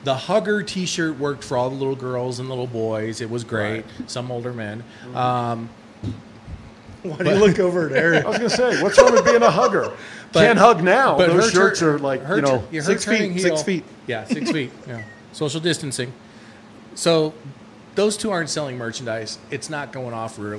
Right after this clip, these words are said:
Speaker 1: really well. Charlotte, she is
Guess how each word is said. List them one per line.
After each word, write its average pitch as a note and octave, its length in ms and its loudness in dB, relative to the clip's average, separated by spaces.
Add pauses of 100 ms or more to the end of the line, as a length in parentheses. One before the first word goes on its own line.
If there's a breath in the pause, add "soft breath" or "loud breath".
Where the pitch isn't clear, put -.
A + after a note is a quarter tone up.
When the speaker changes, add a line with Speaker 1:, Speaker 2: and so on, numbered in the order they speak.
Speaker 1:
really A#2 260 -2
well. G#2+ 320 -4 (960 loud breath)
Charlotte, E3+ 480 -2 (920)
she D#3+ 400 -4
is E3 460 -4